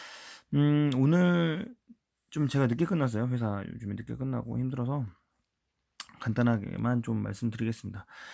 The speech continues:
어제도 말씀드린 것처럼 일단 풍력하고 이제 파이브 G가 이제 물탈 때가 왔어요. 여러분들 사실 파이브 G랑 풍력 많이 물려 계시죠?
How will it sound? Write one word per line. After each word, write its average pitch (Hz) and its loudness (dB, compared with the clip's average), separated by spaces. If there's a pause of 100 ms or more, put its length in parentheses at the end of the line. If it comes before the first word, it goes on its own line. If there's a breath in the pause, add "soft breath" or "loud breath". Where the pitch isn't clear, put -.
(160 loud breath)
어제도 156 4
말씀드린 143 2
것처럼 131 0
일단 117 -2
풍력하고 139 2
이제 110 -6
파이브 170 -2
G가 117 -2 (120)
이제 110 -8
물탈 139 2
때가 175 -4
왔어요. 104 -2
여러분들 107 -4
사실 110 -4
파이브 147 -2
G랑 131 -4
풍력 151 -4
많이 107 2
물려 110 4
계시죠? 123 -2